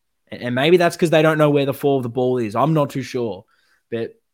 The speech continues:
it's just another, another issue with the way we're playing things. And, and there's obviously heat that needs to come on Voss because game style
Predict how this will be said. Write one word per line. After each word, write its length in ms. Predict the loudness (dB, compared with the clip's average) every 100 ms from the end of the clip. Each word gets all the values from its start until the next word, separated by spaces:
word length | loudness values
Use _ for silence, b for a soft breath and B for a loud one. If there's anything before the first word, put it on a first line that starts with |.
| _ _ _ _ _ _ -16
it's 120 | -12
just 160 | -10
another, 500 | -6 -4 -4 -4 -6 -8 _ b b b b -6
another 240 | -4 -4 -6
issue 340 | -8 -6 -6
with 120 | -6
the 80 | -6
way 180 | -4 -2
we're 160 | -2 -6
playing 640 | -8 -6 -6 -8 -10 -16 _ _ _ _
things. 360 | -12 -10 -10 -10
And, 240 | -8 -8
and 120 | -6
there's 160 | -4 4
obviously 640 | 4 4 2 -2 -4 -6
heat 280 | -8 -6 -4
that 100 | -6
needs 280 | -8 -8 -10
to 80 | -10
come 220 | -6 -2
on 140 | -4
Voss 360 | -2 -2 -2 -6
because 520 | -12 -8 -6 -8 -10 _ _ _ _ _ _ _ _ _ -20 _
game 260 | -6 -4 -4
style 600 | -4 -2 -2 -4 -8